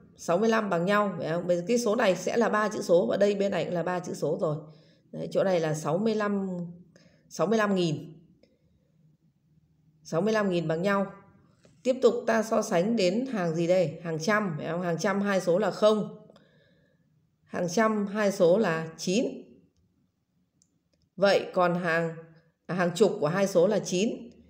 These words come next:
Bây giờ ta so sánh đến hàng đơn vị, phải không? Cái số nào ô trống này lớn hơn tám?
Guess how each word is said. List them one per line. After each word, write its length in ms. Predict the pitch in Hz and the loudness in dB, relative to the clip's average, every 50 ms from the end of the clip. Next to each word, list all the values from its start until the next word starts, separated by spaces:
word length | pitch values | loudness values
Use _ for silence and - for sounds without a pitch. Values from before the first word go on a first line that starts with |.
| _ _ _ | _ _ _
Bây 100 | - 190 | 0 2
giờ 80 | 202 180 | 2 2
ta 180 | - 202 196 | 2 2 0
so 200 | 196 - 208 190 | 0 0 0 0
sánh 260 | 190 190 208 180 190 214 | 0 0 -2 -2 0 0
đến 180 | 208 196 220 | 0 -2 -2
hàng 380 | 226 220 180 165 165 170 175 - | -2 -2 -2 -4 -4 -6 -6 -6
đơn 180 | 196 196 185 | -4 -4 -4
vị, 300 | 175 208 202 - - - - - | -4 -4 -6 -6 -10 -14 -14 -10
phải 100 | 131 143 | -8 -6
không? 100 | 151 160 - - - - - _ _ _ _ _ _ | -6 -8 -8 -12 -18 -20 -20 _ _ _ _ _ _
Cái 120 | - 220 240 | 0 2 4
số 200 | 233 254 226 254 | 6 6 6 6
nào 260 | 277 262 226 208 185 | 6 6 4 4 4
ô 120 | - 220 | 4 4
trống 200 | 220 - 202 202 | 4 4 4 4
này 100 | 247 233 | 6 6
lớn 160 | 190 196 220 | 6 6 4
hơn 200 | 269 294 240 233 | 4 4 2 2
tám? 480 | - 190 170 175 208 240 - - - - | 2 2 2 2 0 -2 -4 -10 -16 -20